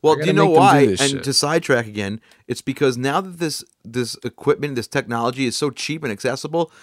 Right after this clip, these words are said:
Speaker 1: now it's not special to use it anymore. Like, think about how special it was that we got access to A dats and, and twenty-four channel mixers and,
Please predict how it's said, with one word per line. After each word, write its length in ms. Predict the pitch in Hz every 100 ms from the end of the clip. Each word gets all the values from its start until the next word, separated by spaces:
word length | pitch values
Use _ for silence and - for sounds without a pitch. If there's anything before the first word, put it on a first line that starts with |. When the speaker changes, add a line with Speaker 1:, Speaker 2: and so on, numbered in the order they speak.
| _
Speaker 1:
now 180 | - 190
it's 140 | 196
not 320 | 185 180 175 -
special 380 | - 180 190 156
to 80 |
use 240 | 160 196 170
it 80 | 120
anymore. 440 | 98 95 82 - _ _ _ _ _ -
Like, 100 | 180
think 200 | - 254
about 160 | 269 247
how 120 | 208
special 420 | - 214 226 180
it 40 |
was 220 | 123 123 113
that 120 | 117
we 120 | 139
got 180 | 143 143
access 380 | 135 165 - 117
to 180 | - -
A 100 | 151
dats 460 | 139 98 92 - - - _
and, 320 | - 120 117 -
and 360 | 120 113 110
twenty-four 400 | - 165 147 151 147
channel 260 | 156 143
mixers 680 | 131 156 - 117 92 90 - _ _ _
and, 240 | 117 117